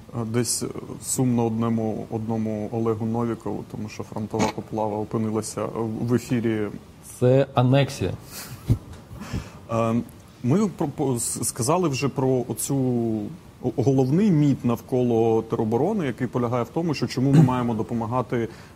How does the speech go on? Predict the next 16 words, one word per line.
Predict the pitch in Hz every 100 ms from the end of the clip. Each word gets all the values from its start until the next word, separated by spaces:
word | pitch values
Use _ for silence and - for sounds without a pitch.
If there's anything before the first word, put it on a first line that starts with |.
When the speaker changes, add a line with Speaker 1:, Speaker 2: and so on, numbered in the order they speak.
| -
Speaker 1:
е, | 117 113 110 107 - -
людям, | 123 131 113
які | 110 -
фактично | 117 - 117 - 117
не | 117
воюють, | 117 135 233 208 -
тому | 127 123
що | 113
тероборона | 113 113 160 147
асоціюється | 120 - - 120 127 123 113 113
з | -
чимось | - 117 110 - 160
Speaker 2:
<clears throat> | 180 -
Speaker 1:
більш | 117 - -
таким | 110 113 110
мирним. | 113 110 104